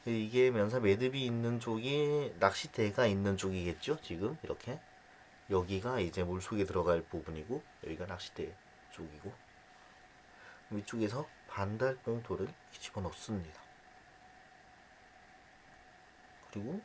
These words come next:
찌를 따라서 넣으면 돼요. 안 들어가면 그냥 풀어서 넣으세요. 저 넣으려고 용 쓰다가 스트레스 엄청 받아요.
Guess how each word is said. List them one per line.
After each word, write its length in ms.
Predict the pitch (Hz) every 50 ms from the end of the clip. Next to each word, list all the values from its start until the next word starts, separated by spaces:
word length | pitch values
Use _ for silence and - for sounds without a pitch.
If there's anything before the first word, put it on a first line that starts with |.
| - - - - - - - - - - - - - - - - - - - -
찌를 460 | - - 196 196 202 165 117 110 127 - - - - - - - - - - - - - - - - - - - - - - - - - - -
따라서 300 | - 139 143 156 151 - -
넣으면 360 | 101 87 87 90 90 85 78 76
돼요. 180 | 76 76 73 76 - -
안 180 | 117 110 120 127
들어가면 480 | 135 127 123 120 120 123 127 123 113 101
그냥 280 | - 110 117 117 110 101 92 - - - - - - -
풀어서 320 | - 180 170 156 - 120
넣으세요. 300 | 101 92 90 85 85 80 80 - - - - -
저 120 | - 117
넣으려고 800 | 101 98 101 104 113 113 110 107 98 95 101 95 95 92 87 87
용 200 | 87 87 95 104
쓰다가 640 | 101 - - - 104 95 90 90 85 82 80 78 76 73 80 - - - - - - - - - - - - - - - - - - - - - - - - - - - - - - -
스트레스 420 | - - - - 147 127 - - -
엄청 280 | 90 90 - - 92
받아요. 220 | 82 80 76 78